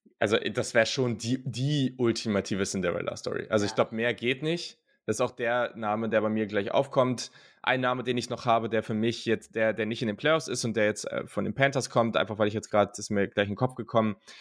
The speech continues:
Speaker 1: finde ich verrückt, weil es gibt ja immer viele von diesen Running Backs, die von Team zu Team wandern und irgendwie, ja, die wurden halt irgendwo jetzt nicht so super hoch gezogen und die sind ganz solide.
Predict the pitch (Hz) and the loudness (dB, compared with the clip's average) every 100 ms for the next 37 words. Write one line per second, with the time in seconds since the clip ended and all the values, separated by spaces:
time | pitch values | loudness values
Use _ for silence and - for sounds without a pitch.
0 | - - 135 139 131 104 135 135 113 104 | -20 -4 -2 0 0 0 -2 -2 0 2
1 | 101 _ _ _ 117 151 135 135 139 135 | 0 _ _ _ -4 -2 0 0 0 0
2 | 151 147 135 127 127 127 117 _ _ _ | -2 -2 -2 -2 0 0 -2 _ _ _
3 | 120 147 151 143 139 - 127 127 117 151 | 2 2 0 -2 -2 -2 -2 -2 0 0
4 | 151 131 - 170 160 143 139 135 135 131 | 0 -2 -2 -2 0 -2 0 -2 -2 -2
5 | 131 113 - 120 120 110 101 95 110 104 | -2 -2 0 0 0 0 -2 -2 -2 -2
6 | 95 104 101 95 - 104 101 104 98 98 | -2 0 0 -2 -2 -4 -2 0 0 0
7 | 98 113 - 104 113 107 98 - - 175 | -2 -4 -4 -2 -2 -2 -4 -8 -2 0
8 | 165 160 147 120 107 101 110 113 113 120 | 0 -2 0 -2 -2 -4 0 0 0 -2
9 | 123 165 160 | 0 2 2